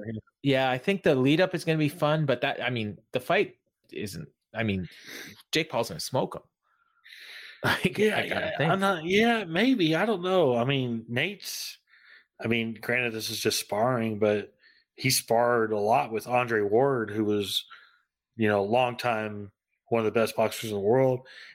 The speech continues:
Speaker 1: And Andre Ward always said, "The dude's got legit boxing skills, and, and he's a good sparring partner for me." So, who knows? Honestly, <laughs> Who
Speaker 2: You
Speaker 1: the
Speaker 2: know what?
Speaker 1: hell
Speaker 2: If he,
Speaker 1: knows?
Speaker 2: if he somehow manages to win, he could probably get himself a big fight,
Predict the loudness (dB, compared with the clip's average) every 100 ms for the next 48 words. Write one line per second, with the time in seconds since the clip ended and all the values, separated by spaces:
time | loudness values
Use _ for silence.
0 | _ 0 2 2 4 4 4 2 0 0
1 | 0 0 -2 -14 -20 -12 -2 -2 0 -2
2 | -2 -2 0 2 2 2 0 -8 -4 0
3 | 0 0 0 -2 -6 _ -18 -18 -18 -6
4 | -2 0 -2 -4 -10 -6 -2 0 2 0
5 | 0 0 2 0 -2 -4 -4 -10 -8 -6
6 | -8 -6 -4 0 0 -2 -6 _ _ _
7 | _ _ _ 0 2 2 2 2 0 -6
8 | -10 -16 _ -2 -2 -2 0 0 0 -8
9 | _ -10 -4 -4 -4 -16 -16 -4 4 6
10 | 6 4 2 2 0 0 0 0 0 -2
11 | -2 -2 -2 -2 -2 -4 -6 -4 -2 0
12 | 0 2 2 0 -6 -20 _ _ -2 0
13 | 0 0 0 0 -2 -2 -2 -2 -2 -4
14 | -2 0 0 -2 0 0 -2